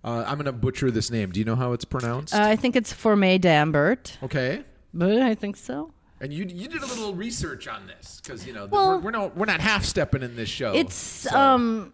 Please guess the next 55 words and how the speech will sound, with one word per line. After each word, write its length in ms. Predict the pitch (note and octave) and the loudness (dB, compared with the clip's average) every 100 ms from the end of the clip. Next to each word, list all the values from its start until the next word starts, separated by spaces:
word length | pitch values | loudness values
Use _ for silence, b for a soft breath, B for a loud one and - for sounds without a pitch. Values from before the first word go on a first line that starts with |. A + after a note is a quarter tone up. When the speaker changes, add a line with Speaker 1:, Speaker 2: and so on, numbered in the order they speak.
| - | 0
Speaker 2:
it's 300 | A#3+ - D4 | 0 4 4
a, 260 | C4 B3+ A3+ - | 6 4 2 -6
it's 460 | G3 G3 - - | -8 -6 -4 -6
like 100 | B3+ | -6
a 60 | D4 | -6
French 380 | - D4 C4+ G3 | -2 -2 0 0
blue 200 | G3+ A#3+ | 2 2
cheese. 720 | - - A#2+ D2+ C2+ - - A3+ | 0 -4 -4 -6 -8 -6 -6 -6
Speaker 1:
Okay. 320 | A#3+ A3 D#4+ - | -4 -4 -6 -8
Speaker 2:
Um, 500 | F#3 F3 E3 D3+ D3 C#3+ _ _ _ _ _ _ - | -4 -2 -2 -6 -10 -14 _ _ _ _ _ _ -14
I'm 140 | F3 | -10
not 160 | E3+ - | -10 -8
gonna, 200 | C3 C3 | -8 -4
like, 100 | B2 | -4
Speaker 1:
Is 80 | C#3+ | -4
it, 80 | |
Speaker 2:
blah, 200 | C#3+ C#3+ | -6 -4
blah, 100 | C#3+ | -4
blah. 220 | C3+ - _ _ | -8 -16 _ _
Speaker 1:
is 160 | F#3 D#3+ | 0 2
it 120 | E3 | 0
native 460 | D3+ C#3+ C#3+ D#3 - | -2 -2 0 -2 -4
to, 180 | E3 | -6
like, 180 | D3 C3 | -4 -4
a 240 | B2+ A#2 A2+ | -4 -6 -8
specific 540 | - A#2+ - G#2 G#2 | -10 -12 -10 -12 -10
area, 360 | G#2+ A2 B2 C3 | -8 -6 -8 -8
or 500 | C3+ C3+ C3+ G#2 F#2+ | -10 -10 -10 -10 -6
I 40 | - | -4
would 120 | A2+ | -6
assume? 220 | A#2 C#3+ | -10 0
Speaker 2:
I 120 | A3 | 2
didn't 180 | G3+ F3+ | 2 0
look 120 | C#3 - | -4 -4
Speaker 1:
Or 40 | |
Speaker 2:
that 140 | B2+ | -4
up. 120 | - - | -4 -6
I 80 | A2 | -4
just 160 | C3+ | -2
Speaker 1:
Okay. 80 | B2 | 0
Speaker 2:
wanna, 160 | A2+ A#2+ | 0 -2
I 120 | D3 | -4
just 180 | C#3+ C3+ | -4 -6
looked 160 | A2+ - | -8 -6
it 80 | |
up 120 | C3 - | -8 -6
to 100 | D3 | -8
see 280 | - D3 C3+ - | -4 -4 -6 -8
exactly 360 | C3+ A#2+ - B2 | -6 -8 -8 -10
what 80 | |
it 100 | - - | -10 -14
was. 300 | - - - D#3+ | -16 -18 -18 -20
Speaker 1:
Okay. 280 | D#3+ C#3+ E3 - _ _ | -18 -16 -16 -20 _ _
Speaker 2:
Um, 420 | C#3+ C#3+ D3 D3 C#3+ _ _ _ | -8 -8 -10 -16 -20 _ _ _
yeah. 180 | F#4+ G4+ | -4 -4